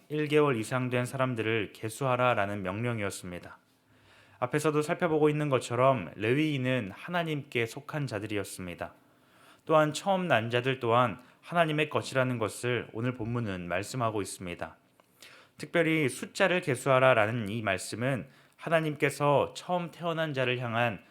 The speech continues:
하나님의 계획을 가지고 계시다라는 것을 보여주고 있습니다. 하나님께서는 자신의 택하신 하나님의 자녀들을 부르셨고, "너는 내 것이다"라고 말씀하시는데, 그 일을 위하여서 레위인들을 부르셨습니다.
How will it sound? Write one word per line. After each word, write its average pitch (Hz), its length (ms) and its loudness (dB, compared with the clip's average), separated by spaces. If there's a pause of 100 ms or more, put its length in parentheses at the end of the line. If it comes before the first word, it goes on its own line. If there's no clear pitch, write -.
(120)
하나님의 135 500 -2
계획을 127 640 2
가지고 113 380 -8
계시다라는 104 600 -2
것을 85 460 -6
보여주고 104 420 -4
있습니다. 90 540 -8 (960)
하나님께서는 165 840 2
자신의 135 380 -2
택하신 156 800 -6
하나님의 143 420 -2
자녀들을 120 840 0 (300)
부르셨고, 113 800 -2 (380)
"너는 139 280 0
내 113 180 2
것이다"라고 123 640 2
말씀하시는데, 117 1120 -2 (240)
그 - 160 -2
일을 123 260 2
위하여서 110 720 2
레위인들을 107 800 -2
부르셨습니다. 107 800 -6